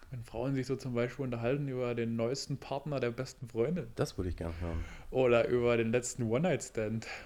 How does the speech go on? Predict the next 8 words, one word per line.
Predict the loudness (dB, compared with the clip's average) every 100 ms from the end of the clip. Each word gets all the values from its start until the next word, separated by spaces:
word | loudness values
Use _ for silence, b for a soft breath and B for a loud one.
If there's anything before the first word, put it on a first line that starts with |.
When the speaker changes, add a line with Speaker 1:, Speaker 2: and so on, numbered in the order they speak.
| B
Speaker 1:
Oder | 2 4 6 4
über | 2 4 4 6 4 4
die | 4
letzte | 2 2 4 4 6
Wasserstandsmeldung. | 6 6 4 4 2 4 4 6 6 6 2
<laughs> |
Nee, | 2 4
Spaß. | 4 2 0 0